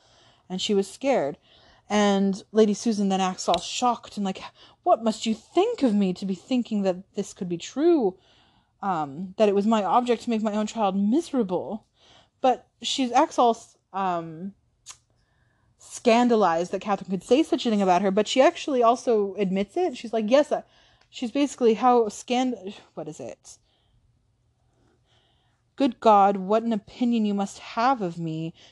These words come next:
Can you possibly suppose that I was aware of her unhappiness, that it was my object to make my own child miserable, and that I've forbidden her speaking to you on that subject from fear of your interrupting,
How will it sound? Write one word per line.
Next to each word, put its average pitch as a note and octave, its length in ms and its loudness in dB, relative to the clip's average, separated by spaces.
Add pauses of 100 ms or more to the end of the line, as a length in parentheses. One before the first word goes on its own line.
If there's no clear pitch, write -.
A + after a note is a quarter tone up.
(100)
Can G#3 140 -2
you G3+ 80 0
possibly A3 600 0
suppose G3+ 440 -4
that G3 100 -2
I F#3 60 4
was F#3 120 0
aware G3 240 0
of G3 80 -6
her F#3 80 -4
unhappiness, B3 880 -4 (360)
that E3+ 120 -4
it - 20 0
was E3+ 140 -4
my D#3+ 100 -6
object F#3+ 380 -4
to G3+ 60 -6
make E3+ 120 -4
my E3+ 100 -2
own D#3 60 -6
child D3+ 240 -2
miserable, B3 580 2
and G#3 120 2
that F#3 80 2
I've F3 120 0
forbidden G#3 380 -6
her G3 100 -8
speaking G3+ 420 -8
to - 80 -10
you G#3 60 -4
on F#3+ 80 -2
that E3+ 160 -4
subject G#3 320 -2
from F3 180 -10
fear G#3+ 240 -2
of G#3 80 0
your F#3 120 -2
interrupting, F#3 440 -6